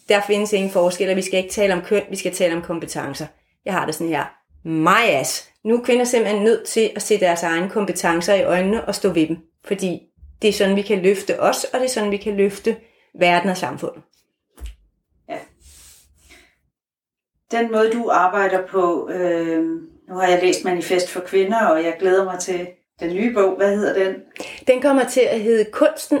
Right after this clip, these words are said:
Speaker 1: at stå som hel kvinde i et halvt samfund.
Speaker 2: Det er rigtigt, det har jeg faktisk godt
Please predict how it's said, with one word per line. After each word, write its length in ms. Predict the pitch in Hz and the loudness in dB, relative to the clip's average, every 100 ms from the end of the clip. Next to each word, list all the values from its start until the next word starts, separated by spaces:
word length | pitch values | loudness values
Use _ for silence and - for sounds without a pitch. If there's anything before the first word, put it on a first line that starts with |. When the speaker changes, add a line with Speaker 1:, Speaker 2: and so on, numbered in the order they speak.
| - | -2
Speaker 1:
at 100 | 214 | -6
stå 380 | - 247 220 208 | 2 2 2 -4
som 260 | - 214 | -6 -4
hel 300 | 190 302 - | 0 0 -2
kvinde 380 | - 226 233 269 | -4 0 2 0
i 100 | - | 0
et 60 | 220 | -6
halvt 320 | - 269 - | -2 -2 -2
samfund. 380 | - 185 - 165 _ _ _ _ _ _ _ _ _ _ _ | -4 -6 -8 -16 _ _ _ _ _ _ _ _ _ _ _
Speaker 2:
Det 100 | 165 | -20
er 40 | 151 | -18
rigtigt, 260 | 143 160 | -18 -18
det 80 | 160 | -18
har 100 | 156 | -14
jeg 100 | - | -14
faktisk 400 | - - - 156 | -14 -18 -20 -20
godt 280 | - 160 - | -20 -20 -20